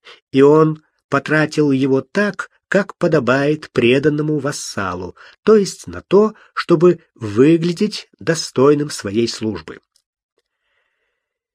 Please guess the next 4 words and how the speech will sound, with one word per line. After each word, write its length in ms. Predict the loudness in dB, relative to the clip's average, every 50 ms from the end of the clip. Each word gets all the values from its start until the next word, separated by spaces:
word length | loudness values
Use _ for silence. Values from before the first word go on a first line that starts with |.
| _ _ _ _ _ _ -2
Якудза 800 | 2 4 4 4 4 2 0 2 2 2 2 2 0 0 0 0 2
по 160 | 2 -2 0
кличке 460 | 0 -2 -2 -2 -4 -4 2 2 2
Барсук 1040 | 2 2 0 0 0 -2 -6 -2 2 4 4 4 2 0 -4 -12 -14 -16 _ _